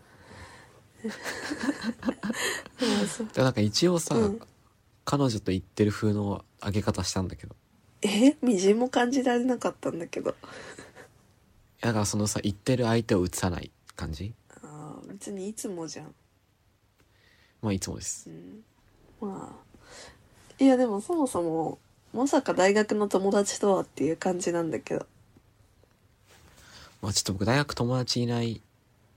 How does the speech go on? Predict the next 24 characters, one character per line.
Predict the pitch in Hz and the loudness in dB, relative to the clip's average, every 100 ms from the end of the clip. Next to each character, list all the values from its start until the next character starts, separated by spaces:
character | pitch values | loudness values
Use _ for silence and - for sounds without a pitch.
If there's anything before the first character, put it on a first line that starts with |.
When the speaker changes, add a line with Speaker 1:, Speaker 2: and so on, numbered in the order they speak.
| - | 2
Speaker 2:
売 | 113 | 4
り | |
を | 113 | 4
し | - | 2
て | 113 | -2
た | - | -4
か | - | -4
ら | |
さ。 | - | 4
Speaker 1:
そ | 233 | 6
う | 196 | 6
そ | - | 2
う、 | 180 | 2
な | 190 | 2
ん | |
か | 185 | 4
裏 | 180 190 | 6 6
切 | 226 294 | 8 6
り | 311 | 6
じ | |
ゃ | 349 | 4
な | 311 339 | 6 4
い？ | |
<laughs> | 392 | 2